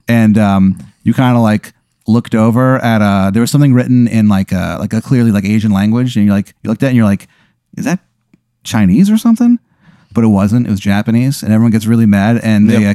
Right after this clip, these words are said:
Speaker 1: kick the shit out of you.
Speaker 2: <laughs> Oh, no.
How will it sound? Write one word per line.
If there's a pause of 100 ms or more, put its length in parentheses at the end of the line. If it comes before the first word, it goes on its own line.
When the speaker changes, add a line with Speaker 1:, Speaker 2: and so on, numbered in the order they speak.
Speaker 1:
kick
the
shit
out
of
you.
Speaker 2:
<laughs> (1300)
Oh,
no.